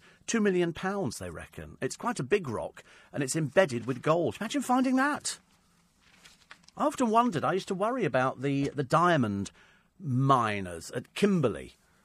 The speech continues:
which is this huge hole in the ground, and they have all the miners who go in there. Do you know they search them like they search them to see if they secrete diamonds? People have been known to cut their skin, put the diamond in, and then stitch it back up again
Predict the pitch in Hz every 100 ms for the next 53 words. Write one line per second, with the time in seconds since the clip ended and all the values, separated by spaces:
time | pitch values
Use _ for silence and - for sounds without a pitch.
0 | - 113 131 135 - - 175 120 - 170
1 | 139 127 120 131 143 117 101 110 127 131
2 | 123 120 127 120 101 107 117 117 104 85
3 | - - - 254 220 196 - - 208 202
4 | - - 120 120 - - 117 120 - -
5 | - 92 92 - 165 165 - - 73 85
6 | - _ _ _ - 110 147 131 - 120
7 | 120 - - - - 123 - 127 123 -
8 | 202 180 151 143 131 - 160 - 139 -
9 | - 131 101 - 151 - 131 120 123 -
10 | 127 98 101 110 107 - - - - -
11 | 113 - 135 147 80 73